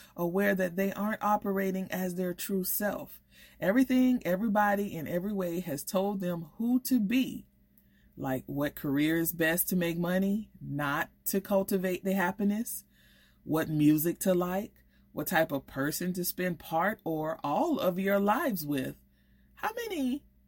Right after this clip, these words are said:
kids to have, what diet is best for you. A few, a few years ago, I found that everyone's choices were not made for me. How did I find that out? <laughs>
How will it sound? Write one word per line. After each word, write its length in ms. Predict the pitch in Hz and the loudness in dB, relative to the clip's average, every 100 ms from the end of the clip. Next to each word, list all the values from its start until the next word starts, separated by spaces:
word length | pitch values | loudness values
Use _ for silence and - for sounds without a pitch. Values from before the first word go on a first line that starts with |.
| - | -16
kids 440 | - 233 440 - - | 2 2 2 0 0
to 140 | 147 | -2
have, 480 | 143 135 113 - - - _ _ _ | -2 -4 -4 -8 -14 -20 _ _ _
what 480 | - 160 220 - 147 | -4 4 4 2 -8
diet 580 | 165 147 196 269 285 - - | -6 0 2 4 0 -4 -2
is 240 | 269 269 | 0 2
best 360 | 254 269 285 - | 4 4 2 0
for 80 | 269 | 2
you. 360 | 277 277 302 - _ _ _ _ _ _ _ _ _ _ - | 2 2 -2 -8 _ _ _ _ _ _ _ _ _ _ -4
A 80 | 208 | -4
few, 380 | - 320 349 - - | 0 2 2 0 0
a 120 | 180 | 0
few 380 | 175 - 311 415 | 2 4 4 4
years 300 | 294 349 320 | 2 2 0
ago, 400 | 185 156 151 160 | 0 0 0 0
I 180 | 123 185 | 2 2
found 380 | 240 226 220 208 | 0 -2 -2 0
that 220 | 175 151 - | -2 -2 -2
everyone's 760 | 220 247 277 262 247 247 247 | -4 0 2 2 0 0 -2
choices 880 | - 247 226 214 - 170 160 170 - - _ - - | -4 -6 -4 -4 -2 -2 -2 -4 -8 -12 _ -20 -16
were 240 | 165 170 160 | -2 -2 0
not 400 | 165 170 175 156 | -2 0 -2 -4
made 460 | 165 160 156 147 | -6 -2 -2 -2
for 240 | - 151 143 | -2 -4 -2
me. 420 | 147 139 - - - - - - - - - - - | -2 -4 -6 -12 -20 -20 -20 -20 -20 -20 -20 -20 -6
How 220 | 185 220 | 0 2
did 160 | 202 | 6
I 120 | 175 165 | 6 4
find 380 | 170 170 175 | 0 -4 -2
that 180 | 180 170 | 0 2
out? 300 | 170 196 208 - - - - - - | 2 2 -2 -6 -20 -20 -20 -20 -2
<laughs> 120 | 196 | -2